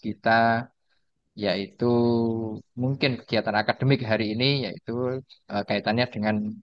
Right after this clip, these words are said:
K P M. Kemudian, sholawat beriring salam kita aturkan pada junjungan kita, Nabi besar Nabi Agung Muhammad Shallallahu Alaihi Wasallam, Nabi dan Rasul akhir zaman, uswatun hasanah bagi kita, suri tauladan bagi kita.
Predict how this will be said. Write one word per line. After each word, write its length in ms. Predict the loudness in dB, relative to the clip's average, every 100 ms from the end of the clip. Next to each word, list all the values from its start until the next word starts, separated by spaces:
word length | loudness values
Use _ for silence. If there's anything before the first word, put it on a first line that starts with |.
| _
K 60 | -4 -2
P 40 | 2 2
M. 20 | 0 -8 _ _ _ _ _ _ _ _ _ -20 _ _
Kemudian, 480 | 2 4 6 6 4
sholawat 320 | 4 4 4
beriring 240 | 0 0
salam 240 | 0 0 0
kita 240 | -2 -2
aturkan 240 | -2 -6 -6
pada 160 | -4 -4
junjungan 320 | -4 -4 -4
kita, 160 | 0 0
Nabi 240 | 0 -4
besar 160 | -2 -2
Nabi 120 | -2
Agung 200 | -4 -4 -6
Muhammad 300 | -4 -4 -6
Shallallahu 640 | -4 -4 0 0 2 0 0
Alaihi 140 | 0
Wasallam, 420 | -2 -2 0 0 0 -6 _ _ _ _
Nabi 260 | -6 -2 -2
dan 240 | -2 -2
Rasul 640 | -2 -2 2 2 4 2 0
akhir 240 | -4 -4
zaman, 240 | -4 -4
uswatun 320 | -4 -4 -6 -6
hasanah 320 | -6 -4 -4
bagi 320 | -6 -10 -10
kita, 320 | -8 0 0
suri 160 | 0 -6
tauladan 480 | -4 -4 -6 -8 -10
bagi 160 | -12
kita. 560 | -14 -18 -2 2 2